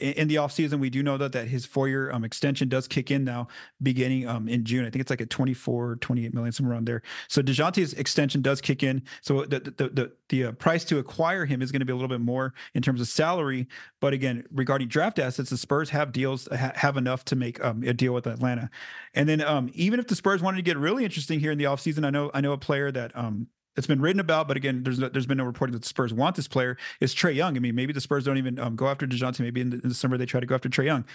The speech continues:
Again, they're in very good position to do that. They have some movable contracts that, um, that are close to, to, uh, Young makes forty million this season, so the Spurs have a few players who are close to twenty million. So again, if you can put, like, one player plus use your cap space to get Young, or use, like, two players making close to twenty million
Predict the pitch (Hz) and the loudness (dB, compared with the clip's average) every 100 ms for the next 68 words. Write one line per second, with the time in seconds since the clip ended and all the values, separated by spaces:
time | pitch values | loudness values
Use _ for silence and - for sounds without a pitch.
0 | - - 127 139 127 127 117 135 143 151 | -18 -2 2 2 2 -2 0 0 0 0
1 | 143 135 139 143 - 139 151 135 123 123 | 0 0 0 -2 0 2 0 0 -2 0
2 | 131 131 139 143 139 135 139 160 156 - | 0 0 0 0 0 0 0 0 -2 -6
3 | - - - 131 120 120 107 110 120 113 | -14 -20 -2 0 0 -2 -2 0 0 2
4 | 139 135 139 120 - 120 123 - - 131 | 2 2 0 0 -2 -2 -4 -12 -4 -2
5 | 120 139 160 160 143 - 143 147 143 139 | 2 2 2 0 -2 0 0 2 0 -2
6 | 127 165 156 151 139 127 - 135 139 123 | -2 -2 0 -2 -2 -4 -2 0 0 0
7 | 143 139 135 139 139 127 135 131 143 - | -4 0 0 0 -2 0 0 -2 -2 0
8 | 135 147 151 160 - - - 135 127 120 | 2 0 0 -2 -6 -14 -4 -2 0 -2
9 | 113 135 135 131 123 117 - - - 135 | -2 0 0 0 -2 -4 -10 -12 0 2
10 | 151 135 139 143 139 139 131 139 123 - | 2 2 2 2 0 0 0 0 -2 0
11 | 156 - 160 147 151 147 143 147 131 120 | 0 2 -2 0 -2 0 0 0 0 -2
12 | 123 120 110 - 151 147 143 135 131 139 | -2 -4 0 0 2 2 2 0 0 0
13 | 131 - 131 139 - 131 123 127 131 | 0 0 -2 -2 0 2 0 0 -4